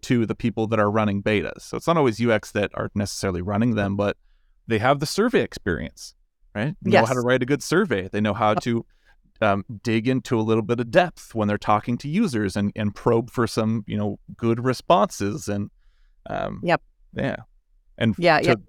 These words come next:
Speaker 2: about
Speaker 1: some,
Speaker 2: it.
Speaker 1: give some
Speaker 2: Yes. <laughs>
Speaker 1: context. That's actually how I met Sharon, uh, from, <laughs> 'cause I was doing user research. I was, I kinda was dabbling it here at Centercode, and I worked with Sharon on a,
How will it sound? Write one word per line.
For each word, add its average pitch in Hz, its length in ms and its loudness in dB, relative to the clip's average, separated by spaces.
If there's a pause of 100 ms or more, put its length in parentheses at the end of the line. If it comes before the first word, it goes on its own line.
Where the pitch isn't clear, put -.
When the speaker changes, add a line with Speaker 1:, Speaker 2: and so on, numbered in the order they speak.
Speaker 2:
about 220 120 4
Speaker 1:
some, 196 100 0
Speaker 2:
it. - 60 -12 (680)
Speaker 1:
give 156 120 2
some 175 80 4
Speaker 2:
Yes. - 120 -4
<laughs> 143 60 0
Speaker 1:
context. 147 320 0
That's 151 160 2
actually 160 340 4
how 127 140 4
I 113 80 4
met 117 320 0
Sharon, 110 680 0
uh, 107 380 -4
from, 113 380 0 (320)
<laughs> - 320 -20
'cause 120 160 0
I 127 160 6
was 120 320 0
doing 139 340 2
user 127 220 2
research. 123 340 2
I 110 60 4
was, 107 120 2
I 110 140 2
kinda 110 240 0
was 107 120 -4
dabbling 113 420 2
it 107 140 -4
here 110 160 0
at 92 80 -4
Centercode, 107 540 0
and 98 100 0
I 95 180 -2
worked 107 240 -2
with 104 120 -6
Sharon 107 340 2
on 104 160 0
a, 110 40 -8